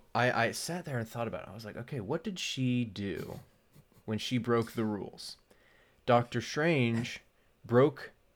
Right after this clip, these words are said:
the time loop rule, used the Eye of Agamotto to create a time loop, reverse time. That's breaking the magical rules. Um, he saved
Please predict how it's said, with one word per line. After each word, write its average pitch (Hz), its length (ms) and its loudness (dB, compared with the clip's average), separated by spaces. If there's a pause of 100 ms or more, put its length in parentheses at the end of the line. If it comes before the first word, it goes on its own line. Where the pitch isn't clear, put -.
(120)
the 104 520 2
time 120 760 2 (460)
loop 107 380 2 (200)
rule, 101 520 -2
used 120 580 0
the 110 160 4
Eye 104 180 4
of 113 140 0
Agamotto 98 840 2 (600)
to 113 140 -4
create 104 280 0
a 123 60 0
time 107 400 0
loop, 104 300 0
reverse 104 440 -4
time. 95 600 -2 (680)
That's 107 260 0
breaking 120 520 -2
the 101 140 -4
magical 98 840 -6
rules. 82 600 -8 (640)
Um, 87 520 0 (240)
he 113 180 -2
saved 110 600 0